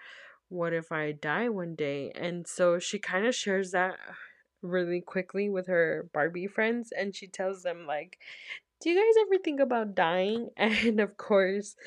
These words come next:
in that part, everybody in that scene was like, "What?" <laughs> Like,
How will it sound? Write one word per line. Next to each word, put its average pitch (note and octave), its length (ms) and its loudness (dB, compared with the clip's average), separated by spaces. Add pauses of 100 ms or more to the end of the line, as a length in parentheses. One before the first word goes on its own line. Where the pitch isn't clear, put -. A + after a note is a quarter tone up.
(400)
in G#3 240 0
that C3 280 -2
part, G#3+ 560 0 (160)
everybody F3 800 -2 (140)
in F#3 200 -4
that - 260 -6
scene E3+ 400 -4
was D#3+ 240 -2
like, B2+ 280 -6 (100)
"What?" D3 960 4
<laughs> F#3+ 420 6
Like, F3 460 2